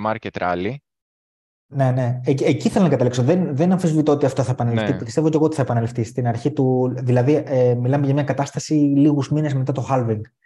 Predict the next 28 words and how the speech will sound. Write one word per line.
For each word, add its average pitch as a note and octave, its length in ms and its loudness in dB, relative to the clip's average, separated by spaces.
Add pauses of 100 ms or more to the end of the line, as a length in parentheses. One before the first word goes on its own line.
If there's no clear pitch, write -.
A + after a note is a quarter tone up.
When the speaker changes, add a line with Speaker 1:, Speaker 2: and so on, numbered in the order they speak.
(140)
Speaker 1:
Μμμ. F#2+ 400 -8
Speaker 2:
Ε, - 200 -12
ότι B2 200 -2
θα C3 120 -2
είναι B2 600 0
καλό A#2+ 280 2
εκεί A2+ 200 -2
να A#2 100 -2
έχεις A2+ 300 -4
bitcoin, D#3 260 -4
γιατί C3+ 180 -2
λογικά B2 240 -2
θα B2 140 -2
τρέξει B2 260 -6
πρώτος. A#2+ 360 -2
Δεν C3 160 -4
το D#3 80 -2
αμφισβητώ B2 360 -2
αυτό A#2 180 -4
ότι A2 100 -4
θα - 60 -12
ξαναγίνει, A2+ 480 -6
αλλά B2 180 0
λέω D3 120 0
σαν D#3 220 -2
ένα D#3 160 0
γενικό C3 520 0
downtrend B2 420 2